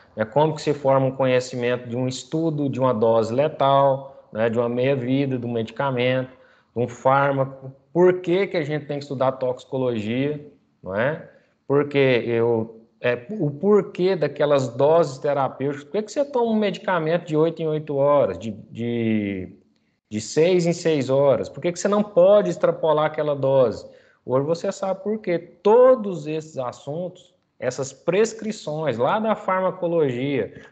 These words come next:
elas começam aqui com estudos de toxicologia, não é? Afinal de contas, como diz Paracelso, a diferença entre um fármaco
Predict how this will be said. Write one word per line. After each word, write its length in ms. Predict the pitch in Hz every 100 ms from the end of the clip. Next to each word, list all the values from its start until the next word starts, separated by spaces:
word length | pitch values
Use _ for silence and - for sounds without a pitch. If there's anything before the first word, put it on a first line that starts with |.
| _ _
elas 320 | 127 135 185
começam 580 | 190 185 151 139 151 180
aqui 180 | 180 151
com 160 | 147 170
estudos 400 | 170 143 139 143
de 100 | 151
toxicologia, 1000 | 165 160 - 175 180 214 175 147 - - _ _ _
não 80 | 95
é? 280 | 113 170 170 - 156 - _ -
Afinal 260 | 131 131
de 140 | 139 147
contas, 540 | - 139 160 226 110
como 400 | - 143 139 123
diz 180 | 113 123
Paracelso, 880 | - 123 123 117 - 120 147 170 - - _ _ _ _ _ _ -
a 100 | 113
diferença 1000 | 147 165 196 180 156 160 156 - 101 101
entre 640 | 117 117 117 107 95 90
um 160 | 117 127
fármaco 1000 | - _ 127 127 113 107 92 - 90 -